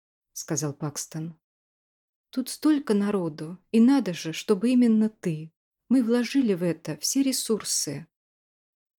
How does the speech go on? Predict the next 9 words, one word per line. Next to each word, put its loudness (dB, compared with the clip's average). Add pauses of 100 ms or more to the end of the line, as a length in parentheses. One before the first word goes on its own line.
(340)
Пакстон -6
положил -4
ладонь -2
ей -2
на -4
предплечье, -6 (140)
ухватил -2
его -2
поудобней, -6